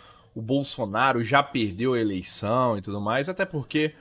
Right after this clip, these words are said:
ah, a gente conseguiu colocar muitos senadores e deputados federais lá dentro, né? E no final,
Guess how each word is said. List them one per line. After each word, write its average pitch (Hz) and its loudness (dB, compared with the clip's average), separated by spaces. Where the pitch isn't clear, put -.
ah, 98 2
a 101 2
gente 113 -4
conseguiu 127 -4
colocar 127 2
muitos 127 -2
senadores 120 0
e 101 -2
deputados 95 -4
federais 117 4
lá 117 4
dentro, 117 -2
né? 95 -4
E 98 -4
no 139 -4
final, 139 0